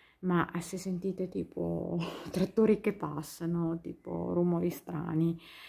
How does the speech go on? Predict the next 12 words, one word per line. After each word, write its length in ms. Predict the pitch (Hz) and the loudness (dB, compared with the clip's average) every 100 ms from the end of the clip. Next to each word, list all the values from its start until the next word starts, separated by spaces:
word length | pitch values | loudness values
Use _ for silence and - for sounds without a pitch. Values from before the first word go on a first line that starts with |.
| - - - - - - | -18 -20 -20 -20 -20 -6
eh, 560 | 185 180 175 170 160 160 | -2 2 2 2 0 0
anche 260 | 180 180 190 | 0 2 4
della 220 | 180 180 | 4 6
natura 440 | 175 175 180 175 | 4 2 -2 -4
così, 460 | - 190 180 170 190 | -4 2 6 8 6
eh, 420 | 180 160 151 151 | 4 4 4 0
scusatemi, 680 | 165 - 214 180 147 196 208 | -2 -6 -4 -2 0 0 2
ma 120 | 170 | 2
io 240 | 147 165 196 | 4 4 4
<laughs> 480 | 214 202 190 - | 2 -2 -6 2
non 180 | 196 180 | 4 6
posso, 540 | 175 156 - 180 - | 4 -4 -8 -10 -12